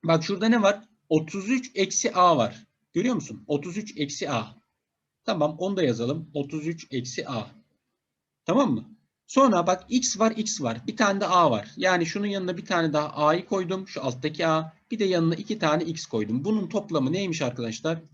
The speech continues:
Toplamı yüz kırkmış. A'lar birbirini götürdü mü? Götürdü. Şurası elli altı artı x'ini topladım. Altmış altı artı iki x eşittir yüz kırk.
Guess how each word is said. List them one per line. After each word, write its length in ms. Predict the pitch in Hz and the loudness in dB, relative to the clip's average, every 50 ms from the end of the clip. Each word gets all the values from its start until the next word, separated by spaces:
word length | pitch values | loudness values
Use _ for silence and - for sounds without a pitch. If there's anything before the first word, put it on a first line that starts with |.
| - _ - | -20 _ -2
Toplamı 640 | 233 202 202 - 143 135 127 131 160 165 165 165 - _ _ - | -2 -2 -2 -2 0 2 2 2 2 0 -2 -6 -10 _ _ -2
yüz 260 | 160 165 160 160 - | 0 0 0 -2 -6
kırkmış. 1000 | - _ - - 175 170 170 - - _ _ - 120 101 82 73 - - - _ _ _ _ _ _ | -16 _ -6 -4 -4 -4 -4 -8 -16 _ _ -6 -6 -4 -6 -8 -10 -14 -16 _ _ _ _ _ _
A'lar 400 | - 185 202 208 208 208 196 175 | 2 2 4 4 4 2 2 0
birbirini 300 | 196 190 175 196 196 196 | -4 -6 -6 -6 -6 -4
götürdü 340 | 190 190 190 - - 175 190 | -4 -4 -4 -6 -8 -6 -6
mü? 200 | 185 185 190 190 _ _ _ _ | -6 -8 -10 -12 _ _ _ _
Götürdü. 460 | - 156 143 143 147 123 104 104 104 - _ _ _ _ _ _ | -2 -2 -2 -2 -6 -8 -8 -10 -14 -16 _ _ _ _ _ _
Şurası 500 | - - - 226 208 - - - 170 - - | -10 -6 -2 0 0 0 0 -4 -6 -4 -2
elli 280 | 160 165 165 175 170 165 | 0 0 2 4 4 4
altı 360 | 156 156 143 - 135 120 - - | 4 4 2 0 -6 -10 -4 2
artı 440 | 151 151 151 156 - 131 113 110 - - _ - | 2 2 2 2 -2 -6 -6 -6 -10 -16 _ -14
x'ini 360 | 147 147 - - 196 180 165 | -14 -12 -10 -8 -8 -6 -4
topladım. 480 | 180 156 160 147 139 123 120 113 - - - | -4 -4 -2 -4 -4 -4 -4 -6 -8 -6 -6
Altmış 340 | 139 143 - 170 160 - | -6 -4 -4 -6 -6 -4
altı 420 | 156 135 120 113 110 - 185 202 - - _ _ | -2 -2 -2 -4 -4 -6 -8 -8 -8 -10 _ _
artı 480 | - 151 147 139 - - - - - - - | 0 2 2 2 0 -6 -10 -12 -12 -16 -18
iki 220 | 143 - - - | -16 -12 -10 -6
x 280 | - 135 127 - - - - | -6 -6 -6 -8 -10 -10 -10
eşittir 540 | 143 - - 127 - - - 202 202 - - _ _ _ _ - | -8 -8 -8 -8 -8 -8 -8 -8 -8 -10 -16 _ _ _ _ -6
yüz 280 | 147 165 180 165 - - | -6 -6 -6 -6 -10 -12
kırk. 400 | - - 110 - - - - _ | -8 -8 -8 -8 -10 -16 -20 _